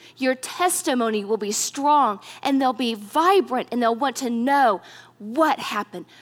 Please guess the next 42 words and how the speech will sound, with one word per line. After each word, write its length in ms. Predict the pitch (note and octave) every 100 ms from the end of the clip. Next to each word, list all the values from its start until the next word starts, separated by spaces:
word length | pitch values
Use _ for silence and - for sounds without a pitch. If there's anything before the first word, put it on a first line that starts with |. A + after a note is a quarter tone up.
| - -
Who 220 | F4 F4
is 220 | C4 A#3+
this 200 | A#3 G#3+
God 280 | - G#3+ G3+
that 120 | F#3+
you 180 | F#3 F#3+
serve? 460 | - - F#3 E3 E3 - - - - _ _ -
And 200 | A3+ G#3+
you 140 | A#3+
will 80 | B3
be 160 | A3+ -
able 240 | G#3 F#3+
to 180 | - G3
tell 480 | - - G#3+ A3 A3
your 300 | F#3 G3+ G3+
story 720 | - - G3 F3 D#3+ A#2+ - _ _ _
and 180 | G#3+ G3
bring 260 | F#3+ F#3+ F3+
them 160 | E3+
with 300 | E3+ E3+ -
you. 240 | D#3 - - _ _ _ _
See, 180 | - A3
stand 500 | - - D4 C#4 C4+
tall 320 | - A3+ G#3
in 140 | F#3+
him. 260 | G3+ F#3 D#3+ - - - _ -
Do 240 | C#4 D#4+
not 240 | D4 C4 -
become 360 | A3+ A#3+ G#3+
discouraged. 800 | G3+ G3+ - G3 F3 D3+ - - _ _ _
He 200 | - A#3+
will 300 | G#3+ C#4 C4
not 300 | A#3 A#2+ F3+
leave 160 | F3+
you, 120 | F3 F3
and 80 |
he 280 | E3+ - A3+
will 320 | G#3 B3 B3
not 240 | G#3 F#3 -
forsake 440 | G3 A3+ F#3 -
you 60 | G3
today, 380 | F#3 F3+ D#3+